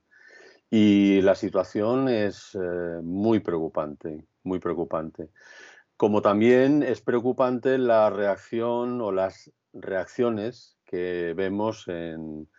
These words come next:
en Occidente. Eh, no solo por parte de la prensa, sino también dentro del mundo evangélico. Hay un, creo yo, una gran,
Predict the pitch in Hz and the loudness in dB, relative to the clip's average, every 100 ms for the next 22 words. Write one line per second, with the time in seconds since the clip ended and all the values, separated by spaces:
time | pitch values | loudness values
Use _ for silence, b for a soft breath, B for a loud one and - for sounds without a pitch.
0 | b b _ 95 95 - 98 90 92 80 | b b _ -2 -2 -2 -2 0 0 -4
1 | 82 76 _ b b b b b - 95 | -10 -14 _ b b b b b -4 0
2 | 92 92 90 90 95 - 117 101 104 113 | 2 2 2 2 0 2 2 2 2 2
3 | 107 110 110 113 117 110 120 120 117 104 | 2 2 2 2 -2 -2 -2 -2 -2 -6
4 | 92 92 90 90 101 101 107 110 104 95 | -6 -6 -6 -4 -4 -2 -2 -4 -4 -4
5 | 90 95 92 90 85 90 92 92 98 95 | -4 -4 -2 -2 -4 -6 -4 0 0 2
6 | 85 85 80 - 98 85 80 82 80 82 | 0 -4 -6 -6 -4 -4 -6 -12 -10 -10
7 | 82 82 85 _ _ _ _ - 104 95 | -8 -10 -12 _ _ _ _ 0 2 2
8 | 87 101 113 - b b b b 98 98 | 2 0 -4 -10 b b b b -4 0
9 | 98 92 98 101 98 95 95 90 87 | 0 2 2 2 2 -2 -6 -6 -10